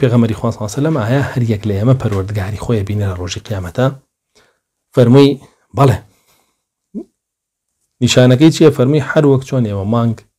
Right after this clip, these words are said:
هەر یەکەتان لە جێی خۆتەوە توانێ بە تەنیا بیبینێ، پەروەردگاریش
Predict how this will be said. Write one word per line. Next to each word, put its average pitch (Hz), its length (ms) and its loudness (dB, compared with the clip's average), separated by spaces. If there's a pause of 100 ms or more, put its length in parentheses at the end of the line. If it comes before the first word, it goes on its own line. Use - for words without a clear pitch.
هەر 143 180 0
یەکەتان 107 380 -8
لە 104 100 -4
جێی 110 180 -2
خۆتەوە 107 340 -6
توانێ 107 280 -8
بە 92 120 -6
تەنیا 104 240 -8 (100)
بیبینێ، 143 360 2 (560)
پەروەردگاریش 107 600 -4